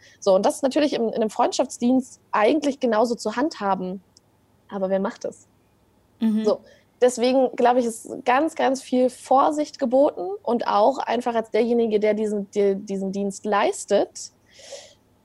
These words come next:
Speaker 1: völlig okay zu sagen, „Pass auf, wir kommen jetzt hier über eine Grenze, mit der ich eigentlich geplant hatte, wir sollten da noch mal offen und ehrlich drüber reden.“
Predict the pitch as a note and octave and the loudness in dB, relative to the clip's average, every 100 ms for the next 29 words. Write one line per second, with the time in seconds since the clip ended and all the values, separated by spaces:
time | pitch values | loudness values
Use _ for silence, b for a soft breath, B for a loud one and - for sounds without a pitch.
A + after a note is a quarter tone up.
0 | _ _ - - D#4 E4+ - B3+ D4+ D4 | _ _ -20 0 2 4 0 0 -2 0
1 | A#3+ A#3 B3+ B3 A#3 A#3+ A#3 D4 - A#3+ | 2 2 2 -2 -4 0 0 0 -2 -4
2 | - C#4 C#4+ C4 - - C4+ C#4 A3 G#3 | 0 0 0 -2 -4 -2 0 0 0 0
3 | G3+ G3+ G#3 D4+ - D4 A#3+ A3+ A3 A3 | -2 0 0 0 0 0 0 0 -2 -2
4 | G#3+ A3 A3 - G#3 - G3+ G#3+ A3+ G#3+ | -6 -4 -6 -8 -10 -6 -4 -4 -4 -4
5 | G3 F#3+ G3 F#3 G3+ G3+ G#3 G3 G3 G3+ | -4 0 0 0 -2 -4 -6 -6 -6 -6
6 | G3 F#3+ G3+ F#3+ F#3+ F#3+ F#3+ G3 F#3+ F#3+ | -6 -6 -8 -8 -8 -8 -4 -4 -4 -10